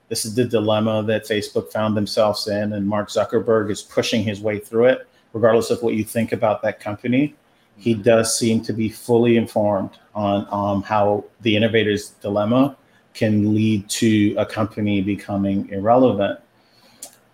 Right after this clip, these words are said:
Speaker 1: Mark's got ten billion dollars to
Speaker 2: And he
Speaker 1: throw at
Speaker 2: still has
Speaker 1: this.
Speaker 2: controlling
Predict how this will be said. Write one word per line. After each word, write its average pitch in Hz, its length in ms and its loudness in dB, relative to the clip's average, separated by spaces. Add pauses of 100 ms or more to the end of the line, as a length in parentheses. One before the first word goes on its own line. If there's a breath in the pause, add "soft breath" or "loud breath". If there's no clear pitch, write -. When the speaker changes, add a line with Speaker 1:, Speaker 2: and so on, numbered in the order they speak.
(280)
Speaker 1:
Mark's 151 320 4
got 135 200 4
ten 127 220 4
billion 113 380 4
dollars 107 720 2 (140)
to 110 120 0
Speaker 2:
And 135 100 -2
he 123 60 2
Speaker 1:
throw 110 120 6
at 107 40 2
Speaker 2:
still 104 140 -2
has 113 160 2
Speaker 1:
this. - 80 -16
Speaker 2:
controlling 101 680 -6